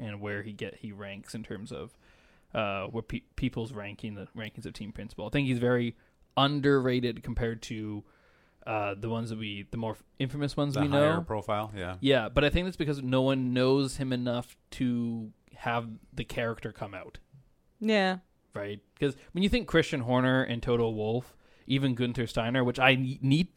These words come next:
Speaker 1: you need, someone needs to text me and remind me to buy Gunther's book, because I think we should, I should buy Gunther's book, and then we should just randomly read passages from it on the show and see what we think of things. And
Speaker 3: You wanna start a book club?
Speaker 1: I would love to start a book cl-,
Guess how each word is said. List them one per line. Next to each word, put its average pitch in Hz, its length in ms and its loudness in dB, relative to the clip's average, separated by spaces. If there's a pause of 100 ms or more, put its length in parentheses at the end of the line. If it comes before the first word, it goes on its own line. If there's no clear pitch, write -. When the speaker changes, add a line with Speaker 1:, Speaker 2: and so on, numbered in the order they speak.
Speaker 1:
you 135 180 0
need, 185 320 -2
someone 190 240 8
needs 196 140 2
to 185 40 -4
text 180 260 4
me 120 220 -2 (280)
and 120 120 0
remind 143 360 6
me 160 100 0
to 143 100 2
buy 147 540 6
Gunther's 147 480 2
book, - 380 2 (360)
because 117 280 2
I 123 100 4
think 151 200 -2
we 139 120 2
should, 120 240 -2
I 113 100 -2
should 107 200 -6
buy 131 240 4
Gunther's 143 340 -2
book, 117 360 -4 (440)
and 117 160 -2
then 117 400 -2
we 120 180 0
should 120 180 -2
just 120 220 0 (240)
randomly 151 420 2
read 143 180 0
passages 117 500 -6
from 101 220 -10
it 98 180 -8
on 104 120 -10
the 104 80 -8
show 120 300 -2
and 95 140 -12
see 98 300 -10
what 101 180 -10
we 107 200 -8
think 135 220 -10
of 95 120 -12
things. 92 360 -18 (140)
And 208 260 -8
Speaker 3:
You 202 100 2
wanna 190 180 2
start 190 200 4
a 185 40 2
book 202 180 0
club? 262 300 2 (460)
Speaker 1:
I 123 60 2
would 143 140 6
love 143 140 6
to 131 60 -4
start 113 160 -4
a 107 40 -4
book 104 200 -8
cl-, 110 140 -4